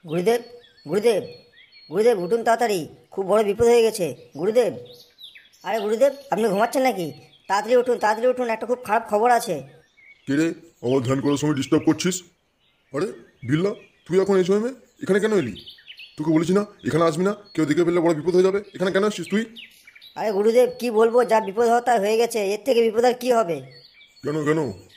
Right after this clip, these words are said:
Speaker 2: আবার কি হলো?
Speaker 1: আরে গুরুদেব, তাহলে আর বলছি কি, অনেক বড় বিপদ হয়ে গেছে।
Speaker 2: আরে তখন থেকে তো বলেই যাচ্ছিস বিপদ হয়ে গেছে, বিপদ হয়ে গেছে, কি হয়েছে সেটা বল না।
Speaker 1: গুরুদেব, একটু আগে কালোয়া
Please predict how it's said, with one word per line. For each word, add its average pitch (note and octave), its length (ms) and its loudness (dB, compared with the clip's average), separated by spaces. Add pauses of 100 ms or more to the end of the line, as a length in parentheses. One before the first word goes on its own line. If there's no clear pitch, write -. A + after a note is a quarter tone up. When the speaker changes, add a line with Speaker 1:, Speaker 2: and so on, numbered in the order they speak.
Speaker 2:
আবার E3 200 0
কি F#3+ 120 0
হলো? C3+ 140 4 (680)
Speaker 1:
আরে F#3+ 220 -8
গুরুদেব, A3 320 4 (100)
তাহলে G#3 240 2
আর G#3+ 120 0
বলছি A3+ 320 0
কি, A3 60 -8 (120)
অনেক G#3 220 0
বড় A3 100 4 (100)
বিপদ A3 260 0
হয়ে A3+ 140 4
গেছে। E3+ 240 -2 (760)
Speaker 2:
আরে D3+ 200 -2
তখন D#3 180 2
থেকে E3+ 160 2
তো E3+ 100 4
বলেই F3 220 4
যাচ্ছিস E3+ 300 -2
বিপদ E3 200 -2
হয়ে E3+ 120 6
গেছে, E3 180 2
বিপদ D#3+ 200 0
হয়ে D3+ 120 0
গেছে, C3 120 -2 (100)
কি D#3 140 -2
হয়েছে E3 240 4
সেটা F3 200 2
বল E3+ 160 0
না। A#2+ 60 -4 (680)
Speaker 1:
গুরুদেব, G#3+ 400 2 (420)
একটু E3+ 200 -2
আগে A3 180 4
কালোয়া G#3+ 220 2